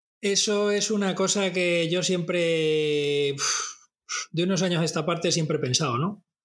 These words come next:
Eh, si tú te quieres enterar de lo que pasa en España,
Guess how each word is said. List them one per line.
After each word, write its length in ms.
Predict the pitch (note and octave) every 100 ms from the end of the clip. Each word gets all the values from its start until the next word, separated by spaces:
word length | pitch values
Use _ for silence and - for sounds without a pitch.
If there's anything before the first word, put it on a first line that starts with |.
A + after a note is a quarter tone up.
| _ _ _ _ _ -
Eh, 360 | D#3 D#3 D3+ D#3
si 160 | E3
tú 120 | E3
te 120 | G3 G3
quieres 220 | F#3+ E3+
enterar 500 | E3+ E3 E3+ D#3+ D3
de 560 | D3+ D3+ D3 C#3+ C#3+ C#3+
lo 160 | D3
que 280 | C#3+ D3+ D3
pasa 1000 | F3 E3 - D3+ C#3+ C#3 C3+ C3 C3+ C3+
en 100 | C3+
España, 640 | C3+ - D#3+ F#3+ B3+ D#4+